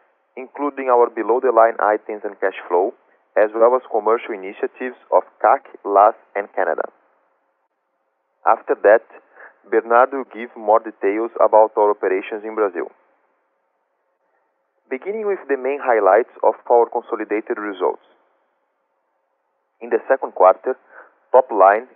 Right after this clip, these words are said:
grew seven point two percent, a combination of volume increasing zero point eight percent and net revenue per hectoliter up six point three percent. ebitda reached four point seven billion reais,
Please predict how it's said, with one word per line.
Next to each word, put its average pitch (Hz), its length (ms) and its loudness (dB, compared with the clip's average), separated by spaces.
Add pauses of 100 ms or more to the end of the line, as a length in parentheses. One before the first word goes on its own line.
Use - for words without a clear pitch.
grew 117 260 -6 (120)
seven 131 280 0
point 117 240 -2 (100)
two 107 80 -14
percent, 87 480 -6 (800)
a 101 80 -6
combination 127 580 -6
of 127 240 -2
volume 127 300 4
increasing 104 640 -14
zero 123 180 -2
point 110 240 -4 (120)
eight 110 200 -6
percent 180 400 -6 (540)
and 101 140 -2
net 113 180 -2
revenue 117 320 0
per 113 160 -4
hectoliter 110 720 -2 (160)
up 107 80 4 (180)
six - 140 -18 (100)
point 110 240 -4
three 95 80 -10
percent. - 460 -8 (2000)
ebitda - 480 -6
reached 139 320 -10 (100)
four 131 140 4
point 120 220 -4 (100)
seven 117 240 -2
billion 107 240 -8
reais, 95 400 2